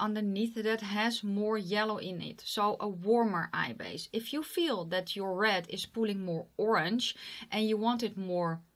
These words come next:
cool tone, so more towards the blue spectrum or the, you know, that kind of spectrum,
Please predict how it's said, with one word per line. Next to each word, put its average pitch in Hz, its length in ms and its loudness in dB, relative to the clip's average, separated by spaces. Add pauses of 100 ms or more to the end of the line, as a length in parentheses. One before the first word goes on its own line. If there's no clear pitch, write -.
(260)
cool 202 240 -2
tone, 277 220 0
so 190 220 -4
more 190 320 -4
towards 170 380 -4
the 170 100 -8
blue 160 220 -8
spectrum 247 520 -4
or 165 120 -2
the, 151 160 -8 (160)
you 214 100 -4
know, 247 200 0 (680)
that 180 240 -2
kind 269 220 2
of 302 80 -4
spectrum, 285 420 -2